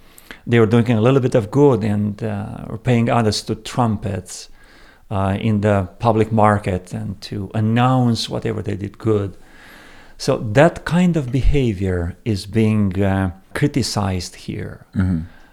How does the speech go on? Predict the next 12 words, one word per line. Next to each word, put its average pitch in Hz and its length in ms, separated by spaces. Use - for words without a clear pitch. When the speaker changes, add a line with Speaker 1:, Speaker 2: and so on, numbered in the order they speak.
Speaker 1:
And, 104 540
uh, 107 360
uh, - 180
as 117 180
we 117 100
studied 120 420
in 107 40
one 113 140
of 101 140
the 98 60
previous 101 380
episodes, 101 720